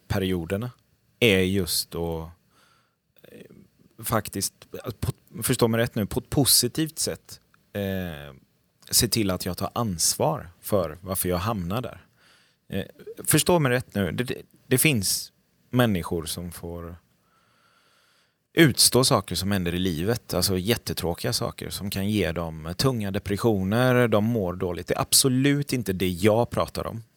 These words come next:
Eh, jag menar inte att säga till någon att, "Ja, men fan, ta ansvar och ta dig ur det, annars är det ditt egna fel." Det är inte det jag säger.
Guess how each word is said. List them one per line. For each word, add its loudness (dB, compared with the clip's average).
Eh, -4
jag 4
menar -2
inte -4
att 2
säga 2
till -8
någon -8
att, -8
"Ja, 2
men 2
fan, 0
ta 4
ansvar 4
och 0
ta 4
dig 2
ur 0
det, 2
annars 0
är -4
det -10
ditt -8
egna -4
fel." -2
Det -4
är -2
inte -4
det -6
jag -6
säger. -14